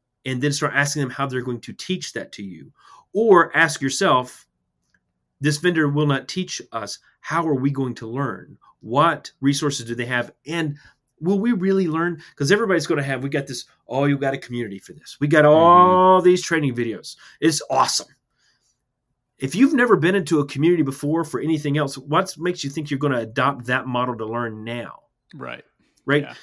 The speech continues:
Speaker 1: And so you have to, and so then you have to start un-, asking, you know, "Okay, aside from that community, what else do you do?"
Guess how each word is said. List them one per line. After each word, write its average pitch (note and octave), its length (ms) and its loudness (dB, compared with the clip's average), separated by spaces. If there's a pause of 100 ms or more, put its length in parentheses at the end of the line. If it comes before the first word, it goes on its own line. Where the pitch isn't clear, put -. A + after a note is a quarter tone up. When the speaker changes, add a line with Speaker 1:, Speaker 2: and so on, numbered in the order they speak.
(220)
Speaker 1:
And C3+ 160 -4
so D3+ 140 0
you D3 220 -4
have G3+ 100 -2
to, - 240 -8
and D3 220 -6
so D#3+ 140 0
then F3 220 4
you G#3+ 80 -2
have F#3 120 0
to D3 60 -6
start D3 320 -2
un-, D3 280 -8
asking, C3 440 -6
you A#2 100 -8
know, A2+ 80 -8 (220)
"Okay, C3+ 220 -4
aside D4 580 -2
from A2+ 200 -6
that G2 160 -16
community, G2 260 -12 (220)
what D#3 260 0
else F#3+ 240 -6
do D3+ 140 -6
you C#3 180 0
do?" A#2+ 320 -8